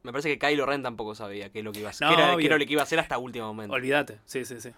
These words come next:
Speaker 1: Y, y otra cosa que tampoco entiendo si es un tema de nostalgia o de qué es lo que quisieron hacer con el personaje de Han, pero también es otro personaje que está, eh, eh, en el mismo lugar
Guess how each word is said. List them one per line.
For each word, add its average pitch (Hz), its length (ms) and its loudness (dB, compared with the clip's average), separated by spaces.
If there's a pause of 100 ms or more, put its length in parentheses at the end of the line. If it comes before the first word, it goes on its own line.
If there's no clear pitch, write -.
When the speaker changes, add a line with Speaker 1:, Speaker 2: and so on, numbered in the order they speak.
(140)
Speaker 1:
Y, 151 640 0
y 208 100 -6
otra 277 120 -6
cosa 302 200 -6
que 247 80 -10
tampoco 262 400 -2
entiendo 220 640 -4
si - 200 -8
es 214 100 -8 (120)
un 190 140 -10
tema 202 320 -2
de 135 240 -12
nostalgia 156 1040 0
o 107 180 -4
de 104 260 -8 (440)
qué 160 140 -4
es 160 60 -4
lo 175 100 -4
que 117 80 -14
quisieron 131 240 -8
hacer 131 120 -12
con 127 120 -6
el 113 60 -8
personaje 123 340 -12
de 107 120 -12
Han, 151 240 -6 (480)
pero 151 120 -6
también 214 180 2
es 196 80 -8
otro 208 140 -2
personaje 185 320 -4
que 151 60 -8
está, 175 280 -2 (140)
eh, 151 260 -6
eh, 135 180 -12 (280)
en 135 100 -12
el 135 140 -8
mismo 175 380 -4
lugar 202 520 -2